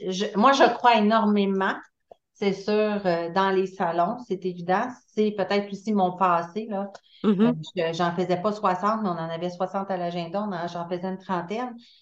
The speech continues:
Speaker 1: Euh, oui, c'est nécessaire de, c'est, je dis pas qu'il faut, on peut pas,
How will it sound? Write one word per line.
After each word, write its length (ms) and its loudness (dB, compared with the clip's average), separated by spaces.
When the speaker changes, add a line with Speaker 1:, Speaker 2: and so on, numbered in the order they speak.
Speaker 1:
Euh, 320 2
oui, 140 -2
c'est 180 -2
nécessaire 840 0
de, 300 -4
c'est, 360 0
je 80 -6
dis 180 -10
pas 140 4
qu'il 220 2
faut, 260 -4
on 80 -8
peut 160 -4
pas, 220 0